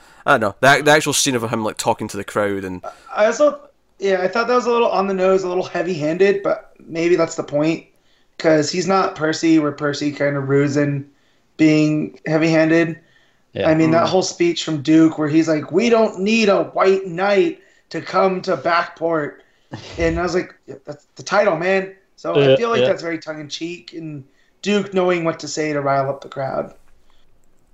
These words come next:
Speaker 1: Yeah.
Speaker 2: Uh, yeah.
Speaker 1: I don't know,
Speaker 2: But no,
Speaker 1: I just
Speaker 2: I,
Speaker 1: wasn't
Speaker 2: I really enjoyed it. I, I keep, you know, it's, it's a deconstruction of Batman, which we all know that I really enjoy, uh, especially when right now there's so many different stuff where Batman's this flawed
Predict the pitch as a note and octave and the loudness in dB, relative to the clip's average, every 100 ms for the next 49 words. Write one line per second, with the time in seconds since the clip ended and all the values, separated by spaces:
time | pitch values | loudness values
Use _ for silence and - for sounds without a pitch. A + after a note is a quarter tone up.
0 | - - C3 A2+ F#2+ B2+ C3 - - - | -20 -10 -4 -4 -4 -6 -10 -10 -14 -16
1 | - _ _ _ - D4+ - C4 F#3+ A#3+ | -18 _ _ _ -2 2 6 6 6 4
2 | - G#3+ G#3+ F#3 E3 E3 D#3 F3+ F#3+ - | 2 0 2 0 -2 -4 -6 -4 -4 -4
3 | - G3 F#3+ G3 F#3+ F#3+ _ - D#3+ D3+ | -6 -6 -4 -6 -6 -8 _ -12 -6 -4
4 | D3+ D3 - - - _ _ _ _ - | -4 -6 -10 -16 -16 _ _ _ _ -10
5 | D3+ F#3+ F#3+ - - D#3 E3 F#3+ F#3+ F3+ | 0 0 0 -10 -12 -4 -2 0 0 -2
6 | F3+ D#3 D3 D3+ E3+ D#3+ C#3+ C#3+ C#3+ C#3 | -2 0 0 -2 -8 -10 -10 -8 -6 -8
7 | C#3 - _ C#3+ C3+ B2+ _ C3+ C3+ D3 | -10 -12 _ -10 -10 -10 _ -10 -6 -2
8 | C#3+ C#3 D3+ D3+ _ _ _ _ _ C3+ | 2 2 2 -2 _ _ _ _ _ -4
9 | C3+ C3+ - C#3+ C#3 C#3+ C#3+ C3 _ _ | -2 -4 -4 -4 -2 -2 -2 -4 _ _
10 | - G#3 A#3 A#3+ B3 A3 F#3+ F#3+ - F#3 | -2 0 2 2 4 4 2 0 0 0
11 | G#3 G#3 G3 G3 F#3 E3 - D#3+ D3 D3 | 0 0 -2 -2 -4 -6 0 0 0 -4
12 | D3 D3+ D3 C3+ C#3 - C3+ C3+ C3 | -4 -6 -8 -10 -14 -6 -2 -2 -4